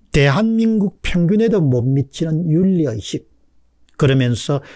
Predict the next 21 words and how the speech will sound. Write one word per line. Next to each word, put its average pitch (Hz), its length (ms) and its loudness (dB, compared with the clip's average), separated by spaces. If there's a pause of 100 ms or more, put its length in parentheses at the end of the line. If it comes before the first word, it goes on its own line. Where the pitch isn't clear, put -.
선거가 180 640 2
불리하니까 165 840 -2 (400)
개혁은 208 500 4
원래 220 520 2
어려운 196 540 2
것이라고 113 480 -4
합니다. 101 440 -10 (400)
도무지 202 480 2 (100)
반성을 156 640 2
모르는 135 460 -2
자칭 165 500 -2 (420)
개혁 151 380 0
세력의 113 640 -2 (180)
정신 147 640 0
승리입니다. 120 1080 -6 (420)
여기서 143 360 0
가슴을 170 420 -2 (200)
콕 - 360 -10
이렇게 180 480 -2 (520)
파고드는 175 580 2
것은 143 400 -2